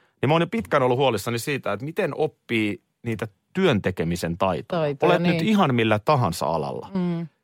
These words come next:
Speaker 1: Ja vaikka sä olisit kuinka kirjaviisas tyyppi,
Speaker 2: Mm.
Speaker 1: niin, niin jotenkin tällaiset työelämän realiteetit.
Speaker 2: Niin, että tietty, esimerkiksi täytyy olla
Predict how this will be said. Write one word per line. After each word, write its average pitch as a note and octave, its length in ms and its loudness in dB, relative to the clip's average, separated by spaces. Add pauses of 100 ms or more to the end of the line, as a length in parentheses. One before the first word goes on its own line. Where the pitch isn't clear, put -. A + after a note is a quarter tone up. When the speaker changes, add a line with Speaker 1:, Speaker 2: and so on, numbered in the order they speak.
(100)
Speaker 1:
Ja A#2+ 60 2
vaikka D#3+ 240 2
sä D#3 80 2
olisit D3 200 0
kuinka E3+ 340 2
kirjaviisas F2 760 0
tyyppi, - 500 -6 (220)
Speaker 2:
Mm. E3 260 -2 (120)
Speaker 1:
niin, B2+ 380 2
niin C#3 240 0
jotenkin D#3 320 0
tällaiset C3+ 340 0
työelämän G#2 640 4
realiteetit. E2+ 880 -2 (220)
Speaker 2:
Niin, G#3+ 140 -2
että - 120 -6
tietty, D#3 340 -2
esimerkiksi E3 320 0
täytyy D3+ 320 2
olla C#3 120 2